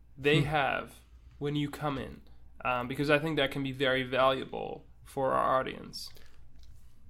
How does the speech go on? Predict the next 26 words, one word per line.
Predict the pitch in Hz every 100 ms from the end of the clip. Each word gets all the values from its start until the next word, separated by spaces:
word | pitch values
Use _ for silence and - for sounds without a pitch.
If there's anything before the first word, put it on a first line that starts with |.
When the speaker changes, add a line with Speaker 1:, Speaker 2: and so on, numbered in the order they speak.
| - -
Speaker 2:
The |
biggest | 131 196 254
misconception | 214 208 - - 135 127 113 - 101
that | 95
I | 92 92
run | 90 90
into, | 87 87 - 62 87 110 - - -
um, | 85 85 78 104 - - - - - - - -
and | 101 95
it, | -
I | 107
can | 104 95 -
share | - 113
an | 104
anecdote | - 95 95 95 87 -
from | - 95 95 98
Speaker 1:
Mm-hmm. | - -
Speaker 2:
our | 98
last | 95 101 98 98 - -
Esports | 101 101 98 98
Rising | 101 98 101
conference | 95 95 95 92 -
back | 98
in | 92
twenty | - 90
seventeen, | 92 - 85 78 - 120 98 92